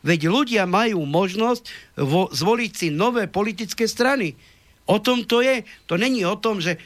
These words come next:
teraz nejaký politik, tak jak povedal tuto kolega, nedostanete sa do médií. Oni si kupujú politické prieskumy a potom to tak dopadne, že masírujú ľuďom, e, hlúposti a rozprávajú nezmysly.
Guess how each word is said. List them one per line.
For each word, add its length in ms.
teraz 240
nejaký 320
politik, 480
tak 240
jak 160
povedal 400
tuto 240
kolega, 560
nedostanete 720
sa 160
do 160
médií. 400
Oni 240
si 160
kupujú 640
politické 800
prieskumy 800
a 80
potom 320
to 80
tak 240
dopadne, 500
že 220
masírujú 800
ľuďom, 400
e, 40
hlúposti 720
a 160
rozprávajú 480
nezmysly. 720